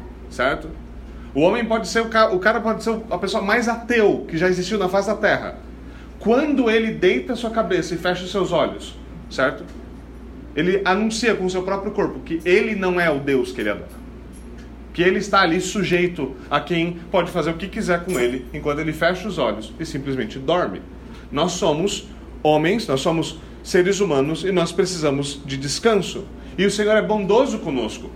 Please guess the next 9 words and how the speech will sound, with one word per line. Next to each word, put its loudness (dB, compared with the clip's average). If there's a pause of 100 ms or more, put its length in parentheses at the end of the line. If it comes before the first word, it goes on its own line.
(180)
e -2
nos 2
dá 4
a 4
possibilidade, 2
nos -2
dá, 6
nos 0
ordena, 4